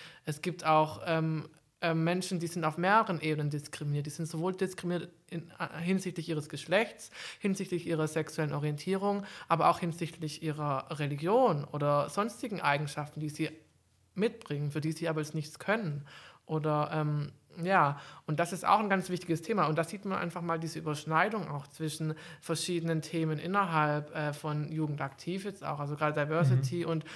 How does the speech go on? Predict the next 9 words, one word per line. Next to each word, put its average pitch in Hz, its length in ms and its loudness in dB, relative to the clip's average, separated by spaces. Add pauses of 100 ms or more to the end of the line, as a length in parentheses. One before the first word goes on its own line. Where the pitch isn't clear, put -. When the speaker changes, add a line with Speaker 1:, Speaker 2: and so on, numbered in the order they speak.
(140)
Speaker 1:
Alltagsrassismus 165 1080 0
oder 156 160 -2
Perspektiven 156 640 -4
für 156 140 -4
Geflüchtete 165 600 -6
ist 151 200 -6
eigentlich 160 320 0
im 160 100 -4
Prinzip, 160 540 -4